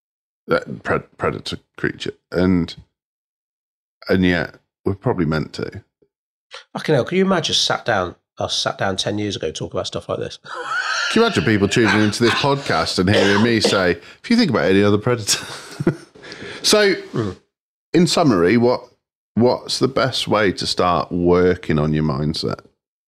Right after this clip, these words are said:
Speaker 2: If I was to s-, one piece of advice, I'd say, bear with me, um,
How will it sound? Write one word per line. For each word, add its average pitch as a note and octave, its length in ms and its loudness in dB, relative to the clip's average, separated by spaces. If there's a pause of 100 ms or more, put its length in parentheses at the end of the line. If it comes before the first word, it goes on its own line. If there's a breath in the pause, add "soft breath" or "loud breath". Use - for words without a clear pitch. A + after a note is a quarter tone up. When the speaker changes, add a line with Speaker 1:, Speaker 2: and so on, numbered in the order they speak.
(840 loud breath)
Speaker 2:
If D#3 120 0
I E3+ 80 4
was E3+ 100 2
to D#3 60 0 (180)
s-, - 80 -18 (760)
one B2 400 0
piece A2+ 280 0
of G#2+ 60 -2
advice, G#2 340 0
I'd F#2+ 120 -4
say, E2+ 380 -6 (680)
bear F#2+ 180 -2
with F2+ 180 -10
me, D#2+ 200 -10 (500)
um, F#2 340 -8